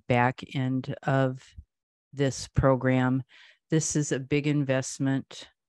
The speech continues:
and a leap of faith. And so I want you to know as much about this program as you can. Of course, when you purchase this program, we expect results for our clients.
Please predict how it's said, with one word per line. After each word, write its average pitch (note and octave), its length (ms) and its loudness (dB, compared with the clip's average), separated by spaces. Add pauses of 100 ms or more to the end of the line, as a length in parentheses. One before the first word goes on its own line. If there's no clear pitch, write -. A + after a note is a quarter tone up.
(480)
and C3 440 4 (100)
a C#3+ 80 0
leap C3 320 2
of C3 140 4
faith. C3 520 0 (140)
And C3 180 -2
so - 180 2
I B2+ 100 6
want D3 280 2
you B2+ 160 0
to B2 60 0
know B2 460 -2
as B2 240 -4
much B2 280 -2
about B2 280 0
this - 180 -8
program A#2+ 540 -2
as A#2+ 280 -4
you A#2 100 -4
can. A#2+ 600 0 (1160)
Of D3+ 160 2
course, - 640 4 (120)
when D#3 240 6
you D#3 120 6
purchase D#3 480 0
this - 180 -4
program, C3 500 2
we C3 120 2
expect - 500 -4
results B2 680 0
for B2+ 480 0
our C3 120 0
clients. A2 800 -6